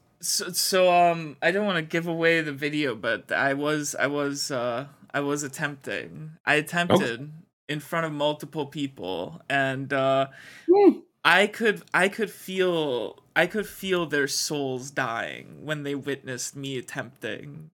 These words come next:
Speaker 1: ventriloquism. Like
Speaker 2: But here's the thing, they, everybody felt like that way once.
Speaker 1: I think so. That was the
Speaker 2: Everybody,
Speaker 1: beauty
Speaker 2: that's,
Speaker 1: of
Speaker 2: that's
Speaker 1: it.
Speaker 2: how, that's how you get past it. Everybody was like, "Yeah, first time, huh? Yeah, how'd you know?" He's like, "Listen, I remember the first time I sucked."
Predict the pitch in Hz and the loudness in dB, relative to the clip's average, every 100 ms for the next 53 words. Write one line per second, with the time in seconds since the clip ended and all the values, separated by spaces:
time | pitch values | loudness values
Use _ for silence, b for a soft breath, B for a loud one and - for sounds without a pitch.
0 | _ 151 139 147 120 135 139 123 123 - | _ -10 -8 -6 -6 -6 -8 -10 -10 -14
1 | 160 _ _ _ _ _ _ _ - 127 | -18 _ _ _ _ _ _ _ -8 -6
2 | - 120 135 131 - - 117 135 156 - | 2 4 4 2 -2 -4 4 6 6 6
3 | 143 156 156 143 139 127 - 131 113 117 | 4 6 6 8 6 4 6 6 6 4
4 | 110 113 104 101 107 95 117 120 - - | 4 2 2 2 2 2 -2 -4 -8 -20
5 | _ _ 156 156 - 170 - - 196 151 | _ _ -2 -2 -2 -4 -2 2 4 4
6 | 117 139 156 131 131 147 151 147 123 131 | 2 4 4 8 8 8 8 6 8 6
7 | 120 123 135 147 156 - _ 120 117 127 | 6 4 4 4 4 0 _ 2 2 4
8 | - 147 143 139 143 147 170 202 190 101 | 4 4 4 4 4 4 4 4 4 -2
9 | - 120 131 139 135 127 123 120 b b | 0 2 4 4 6 6 4 -2 b b
10 | b 104 101 107 101 98 - _ _ _ | b 0 4 4 4 2 -4 _ _ _
11 | - 127 127 147 123 107 120 120 165 147 | 4 6 6 4 6 4 2 2 4 6
12 | 147 135 143 120 113 101 120 104 117 127 | 4 2 2 4 2 2 2 4 4 4
13 | 110 - 110 104 104 - - - 98 - | 0 0 -2 0 -4 -6 -4 -2 -2 -4